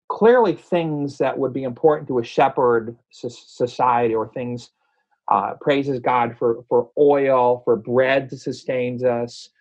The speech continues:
um, oil that, your wine that gladdens the heart,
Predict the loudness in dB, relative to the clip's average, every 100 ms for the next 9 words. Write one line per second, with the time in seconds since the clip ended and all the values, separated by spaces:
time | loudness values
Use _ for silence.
0 | _ _ -10 -6 -4 -6 -6 -10 _ 2
1 | 4 4 2 0 -2 2 2 2 0 -2
2 | -2 -2 -2 0 0 0 -6 -8 -8 -4
3 | -2 2 0 -2